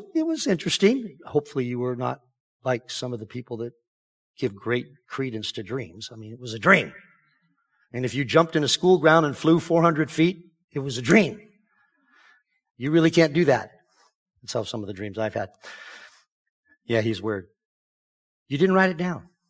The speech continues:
Four hours later at lunch, you were trying, "No, I had a dream last night." And there was, and you remember bits and pieces of it. I don't know why that is, but I've had dreams that I woke up in the morning and they were vivid. And I remembered most, if not all of it.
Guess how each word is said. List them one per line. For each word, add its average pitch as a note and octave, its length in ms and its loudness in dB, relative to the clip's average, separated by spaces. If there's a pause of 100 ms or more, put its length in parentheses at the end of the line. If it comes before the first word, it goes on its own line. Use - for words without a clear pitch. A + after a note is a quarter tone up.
(680)
Four A3+ 420 4
hours F#3+ 320 4
later E3+ 260 4
at C#3 80 -2
lunch, D3 300 0
you C#3 60 -6
were B2+ 80 -4
trying, C#3 320 -6
"No, - 140 -12 (1120)
I C#3 40 -8
had D3+ 100 -8
a A2+ 160 -16
dream D#3+ 300 -8
last - 360 -8
night." - 240 -16 (640)
And D3+ 180 -2
there E3+ 80 2
was, D#3 140 -2
and D3+ 120 -2
you D#3 100 0
remember F#3+ 300 2
bits D3+ 420 -2
and G3 120 -4
pieces D#3+ 400 -4
of A2 100 -4
it. - 80 -10
I F#3 120 4
don't D#4 260 -2
know G#3 140 6
why G#3 320 4
that D#3+ 240 4
is, G#3 420 0 (800)
but D#3+ 100 6
I've G#3+ 180 6
had G#3 180 6
dreams F#3 320 2
that F3 100 8
I D#3+ 80 8
woke F#3+ 220 4
up A#3+ 120 0
in F3 80 2
the E3 60 2
morning E3+ 320 4
and D3+ 100 0
they D3 60 0
were C3 140 -2
vivid. B2 500 2 (480)
And D3+ 140 6
I - 20 8
remembered G3+ 380 6
most, A#3 320 4
if F#3+ 100 0
not G3 180 8
all A3+ 180 8
of C3+ 80 4
it. G#2+ 100 -10